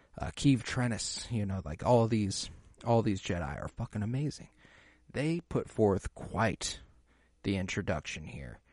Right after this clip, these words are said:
with Gela Nettai. She's, uh, she's super fucking cool. I, uh, just 'cause, uh, she's, I don't know, a bit more, she's, she's more in that Bel Zettifar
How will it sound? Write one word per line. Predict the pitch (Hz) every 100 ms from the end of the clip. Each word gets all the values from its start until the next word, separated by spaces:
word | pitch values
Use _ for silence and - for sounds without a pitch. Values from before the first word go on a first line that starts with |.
| _ _ _
with | 117 - -
Gela | 95 76
Nettai. | 78 71 - 58 - - -
She's, | - 98 -
uh, | 69 64 - - _
she's | - - 135
super | - - 127 -
fucking | - 117 104
cool. | - - - - _ - - - _ _ -
I, | 90 80
uh, | 62 - - - _ -
just | 147 143
'cause, | 175 156 165
uh, | 160
she's, | 151 - 196 196 185 - - _ _ _ _ _ _ _ _ - -
I | 175 214
don't | 127
know, | 107 117 135
a | 139
bit | 156 156
more, | 165 156 156 151 147 139 - - - - - -
she's, | - 156
she's | - 156 139
more | 147 156
in | 156
that | 147 117
Bel | 117 117
Zettifar | 104 104 107 - 95 92 87 -